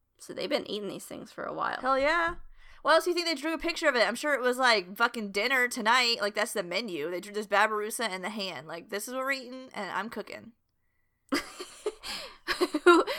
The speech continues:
Speaker 1: who's making dinner? It me. <laughs>
Speaker 2: That's why he signed that.
Speaker 1: What if it's, like, Babirusa, but, like, with a hamburger helper hand? How many fingers does it have?
Speaker 2: It's got five.
Speaker 1: Oh, fuck. Well, then it's not hamburger helper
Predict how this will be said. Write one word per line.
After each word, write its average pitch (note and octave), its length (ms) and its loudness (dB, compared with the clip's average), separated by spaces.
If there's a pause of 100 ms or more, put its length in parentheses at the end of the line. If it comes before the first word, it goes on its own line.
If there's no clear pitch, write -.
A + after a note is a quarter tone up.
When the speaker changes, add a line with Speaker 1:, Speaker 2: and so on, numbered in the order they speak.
(120)
Speaker 1:
who's E4+ 180 2
making F4 280 2
dinner? G#3+ 200 0
It B4+ 280 8
me. G#3+ 200 -8 (680)
<laughs> - 60 -2
Speaker 2:
That's - 200 -2
why A3+ 140 4
he C4+ 100 -4
signed A#3+ 360 2
that. D#3+ 260 -4 (760)
Speaker 1:
What A#3+ 160 6
if C#4+ 140 6
it's, D4 140 -2
like, D4+ 200 2
Babirusa, G3 880 4
but, - 140 0
like, F#3 220 2
with F3+ 180 0
a - 80 -2
hamburger F3+ 480 -4
helper - 480 -4
hand? - 380 -12 (460)
How G3 120 2
many G3+ 160 -2
fingers - 440 -2
does - 140 -12
it - 60 -10
have? - 340 -6
Speaker 2:
It's G#3+ 140 -18
got - 180 -10
five. G#3+ 300 -6 (960)
Speaker 1:
Oh, E3 140 -2 (100)
fuck. - 360 -8
Well, G3+ 160 10
then G3+ 140 8
it's A3 160 -6
not D#3 220 -2
hamburger E3 320 -8
helper - 460 -6